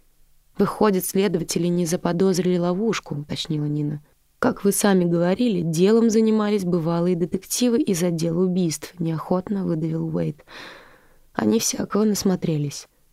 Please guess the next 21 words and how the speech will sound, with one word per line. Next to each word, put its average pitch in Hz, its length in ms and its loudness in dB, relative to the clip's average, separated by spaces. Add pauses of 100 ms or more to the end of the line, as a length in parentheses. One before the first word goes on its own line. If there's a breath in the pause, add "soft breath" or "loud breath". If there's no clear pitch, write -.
(440)
Как - 220 0
и 190 40 6
я, 175 240 2
они 180 200 2
сочли 180 380 0
бы 175 100 0
ситуацию 180 580 0
трагичной, 175 640 0
но 180 340 0
вполне 170 560 -2
правдоподобной». 151 840 -4 (640)
Взгляд 170 360 0
серых 175 320 0
глаз 165 260 -2
профайлера 170 580 -2
стал 170 300 -4
жестким, 151 640 -4
под 151 180 -6
стать - 400 -6
помрачневшей 160 840 -2
обстановке. 151 760 -4